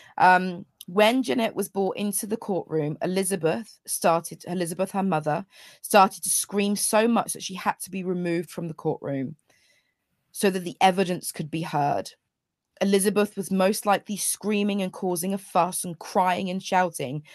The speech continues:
because she knew that her daughter was about to condemn h-, condemn her and the rest of her family to death." So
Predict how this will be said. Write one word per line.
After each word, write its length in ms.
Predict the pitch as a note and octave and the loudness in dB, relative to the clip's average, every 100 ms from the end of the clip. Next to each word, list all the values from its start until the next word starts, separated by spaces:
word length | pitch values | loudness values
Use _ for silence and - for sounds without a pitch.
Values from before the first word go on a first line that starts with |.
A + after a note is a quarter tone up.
| - - - | -20 -8 -4
because 220 | F3 G3+ | -2 -2
she 200 | - G#3 | 0 2
knew 200 | F#3+ G3 | 2 2
that 140 | G#3 | 2
her 160 | G3+ G3+ | 0 0
daughter 640 | D#3+ G#3+ G#3+ - E3 D3 D#3 _ | 2 2 2 0 0 0 -2 _
was 100 | F3+ | -4
about 340 | F3 G3 F3 - | 2 4 4 2
to 80 | D#3+ | -10
condemn 480 | - E3+ G3 F3+ F3+ | -8 -4 0 0 -2
h-, 180 | - - _ | -8 -16 _
condemn 540 | - F#3 D#3+ F#3 F#3+ G3+ | -4 -2 2 4 4 0
her 420 | - E3+ D#3 D#3 - - | 0 2 2 0 -8 -8
and 140 | E3 E3 | -2 -2
the 60 | |
rest 340 | D#3+ F3 - G3+ | 2 0 0 -6
of 80 | |
her 140 | - F3+ | -4 -4
family 500 | - E3 D#3 D3 D3 | 0 0 0 -4 -6
to 100 | C#3+ | -10
death." 520 | - B2 G2+ - - _ _ _ _ _ _ _ _ _ _ _ _ _ _ _ | -2 -2 -2 -8 -20 _ _ _ _ _ _ _ _ _ _ _ _ _ _ _
So 420 | - - G#3 G3+ | 0 6 8 8